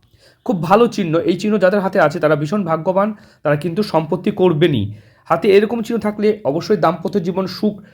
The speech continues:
শান্তিকে নির্দেশ করে। এই জাতকের দাম্পত্য জীবন যথেষ্ট ভালো এবং সুন্দর হবে। এখন থেকে আপনারা আমাকে দমদম চেম্বারে পাবেন। দমদম জংশন নেমে আর কোথাও যেতে হবে না, ওখান থেকে পায়ে হেঁটে দু মিনিটের ডিস্টেন্স। যারা মনে করছেন আমাকে দেখাতে চাইছেন,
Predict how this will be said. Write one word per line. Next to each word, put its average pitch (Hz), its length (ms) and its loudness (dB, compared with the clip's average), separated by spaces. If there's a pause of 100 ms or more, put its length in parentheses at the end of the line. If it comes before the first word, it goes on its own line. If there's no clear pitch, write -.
(120)
শান্তিকে 185 460 0
নির্দেশ 165 440 0
করে। 147 280 4
এই 165 80 2
জাতকের 185 380 0 (400)
দাম্পত্য 202 440 2
জীবন 190 220 -2
যথেষ্ট 156 360 0
ভালো 165 320 2
এবং 170 180 0
সুন্দর 147 340 -2
হবে। 98 220 -4 (340)
এখন 226 240 2
থেকে 233 180 4
আপনারা 208 280 4
আমাকে 202 200 2
দমদম 185 500 2
চেম্বারে 165 340 2
পাবেন। 123 360 0
দমদম 180 460 2
জংশন 175 440 0
নেমে 196 440 -2 (240)
আর 170 140 4
কোথাও 202 300 4
যেতে 185 200 2
হবে 185 200 2
না, 196 60 4
ওখান 180 180 0
থেকে 185 200 -4
পায়ে 175 320 0
হেঁটে 196 260 0 (360)
দু 175 160 0
মিনিটের 196 320 0
ডিস্টেন্স। 113 500 -4
যারা 165 200 2
মনে 175 200 0
করছেন 208 380 0 (260)
আমাকে 165 240 0
দেখাতে 160 280 0
চাইছেন, 202 420 2